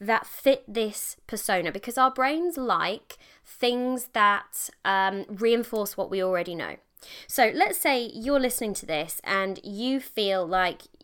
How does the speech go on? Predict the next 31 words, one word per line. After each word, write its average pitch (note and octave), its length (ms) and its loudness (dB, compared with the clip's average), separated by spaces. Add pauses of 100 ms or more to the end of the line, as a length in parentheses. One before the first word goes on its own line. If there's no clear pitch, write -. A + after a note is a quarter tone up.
you're A3+ 200 2
not A#3 140 2
a - 60 -4
very A3 120 2
confident - 540 -10
person. - 440 -14 (260)
Okay, F#3+ 180 -6 (340)
that's C4+ 400 2 (120)
maybe A3 320 0
how F#3+ 280 0
you've F#3 480 -4
been F3+ 140 -6
brought E3+ 340 -10
up, D4+ 240 6
or A#3+ 80 0
maybe G#3 240 0
that's - 300 -2
what - 140 -6
your G3 340 -2
earlier A3+ 380 2
experiences A3 1000 -2
have F#3 160 -10
kind - 260 -8
of F3 80 -12
shown C#4+ 400 0
you, C#4+ 240 2 (380)
and D4 180 4
you've E4 160 2
just - 300 -8
thought, D4 320 -2
"Yeah, E4 160 -6